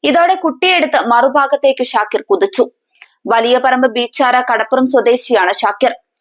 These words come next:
ആഴം കൂടിയ ബോട്ട് ചാലിൽ ചെളിയിൽ പൂണ്ടുപോയ നിലയിലാണ് മുഹമ്മദിനെ അഗ്നിരക്ഷാ സേന കണ്ടെത്തിയത്. ചന്തേര പോലീസ് ഇൻക്വസ്റ്റ് നടത്തിയ മൃതദേഹം പോസ്റ്റ്മോർട്ടത്തിനായി പരിയാരത്തെ കണ്ണൂർ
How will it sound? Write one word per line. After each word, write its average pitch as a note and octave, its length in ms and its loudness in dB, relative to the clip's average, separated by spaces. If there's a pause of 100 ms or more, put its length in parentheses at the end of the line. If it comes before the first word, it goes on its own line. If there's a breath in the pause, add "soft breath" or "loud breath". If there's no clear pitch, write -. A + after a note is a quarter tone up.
(260 soft breath)
ആഴം D#4 360 0 (100)
കൂടിയ F4+ 240 2 (100)
ബോട്ട് C4+ 360 2
ചാലിൽ D#4 260 0 (140)
ചെളിയിൽ C#4+ 380 4
പൂണ്ടുപോയ C4+ 520 4
നിലയിലാണ് C4+ 420 0 (100)
മുഹമ്മദിനെ B3+ 560 0
അഗ്നിരക്ഷാ B3+ 480 -2 (100)
സേന G3 160 0 (100)
കണ്ടെത്തിയത്. G3+ 460 0 (560)
ചന്തേര A#3+ 360 0 (100)
പോലീസ് B3+ 340 2
ഇൻക്വസ്റ്റ് B3+ 500 -2
നടത്തിയ C4 300 0
മൃതദേഹം C4 480 0 (400 soft breath)
പോസ്റ്റ്മോർട്ടത്തിനായി D#4 880 0
പരിയാരത്തെ C4 600 0
കണ്ണൂർ B3+ 260 0